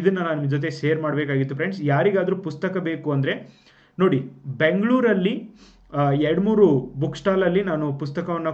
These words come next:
ಕೊಡುವ ವ್ಯವಸ್ಥೆ ಮಾಡಿದ್ದೀನಿ. But, ಆ, ನಿಮಗೆ ನಾಳೆಯಿಂದ ಬೆಂಗಳೂರಲ್ಲಿ ಅರವಿಂದ್ ಬುಕ್ ಸ್ಟಾಲ್, ಅರವಿಂದ್ ಇಂಡಿಯಾ ಬುಕ್ ಸ್ಟಾಲಲ್ಲಿ ನಿಮಗೆ ಪುಸ್ತಕ ಸಿಗ್ತವೆ. ಓಕೆ, so ಯಾರು ಬೆಂಗಳೂರಲ್ಲಿದ್ದೀರಾ, ನಿಮಗೆ ಬೇಕನ್ಸುತ್ತೆ,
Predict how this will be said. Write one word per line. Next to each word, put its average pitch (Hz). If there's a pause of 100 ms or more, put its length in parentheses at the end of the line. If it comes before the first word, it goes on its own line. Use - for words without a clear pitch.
ಕೊಡುವ 156
ವ್ಯವಸ್ಥೆ 151
ಮಾಡಿದ್ದೀನಿ. 143 (480)
But, 165
ಆ, - (320)
ನಿಮಗೆ 175
ನಾಳೆಯಿಂದ 160 (160)
ಬೆಂಗಳೂರಲ್ಲಿ 160 (420)
ಅರವಿಂದ್ 185
ಬುಕ್ 180
ಸ್ಟಾಲ್, 135
ಅರವಿಂದ್ 165
ಇಂಡಿಯಾ 170 (100)
ಬುಕ್ 139
ಸ್ಟಾಲಲ್ಲಿ 151 (220)
ನಿಮಗೆ 139 (100)
ಪುಸ್ತಕ 139 (380)
ಸಿಗ್ತವೆ. 143 (640)
ಓಕೆ, 196 (320)
so 143 (920)
ಯಾರು 160
ಬೆಂಗಳೂರಲ್ಲಿದ್ದೀರಾ, 151 (100)
ನಿಮಗೆ 143
ಬೇಕನ್ಸುತ್ತೆ, 143